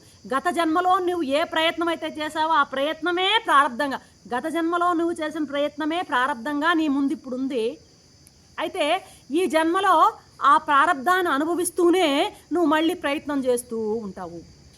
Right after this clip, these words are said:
ఇక్కడ మళ్ళీ అకౌంట్‌ని పెంచుకుంటూ ఉంటావు అన్నమాట. కాబట్టి ప్రతి మనిషి కూడా జీవితంలో రెండు విషయాలు వాడి జీవితంలో ఉంటాయి.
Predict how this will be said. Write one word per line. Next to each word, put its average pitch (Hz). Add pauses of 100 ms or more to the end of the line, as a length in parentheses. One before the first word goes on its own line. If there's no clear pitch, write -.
(460)
ఇక్కడ 349
మళ్ళీ 330
అకౌంట్‌ని 330
పెంచుకుంటూ 254
ఉంటావు 190
అన్నమాట. 160 (880)
కాబట్టి 466 (300)
ప్రతి 392
మనిషి 453
కూడా 403
జీవితంలో 370
రెండు 359
విషయాలు 349 (260)
వాడి 262
జీవితంలో 285
ఉంటాయి. 240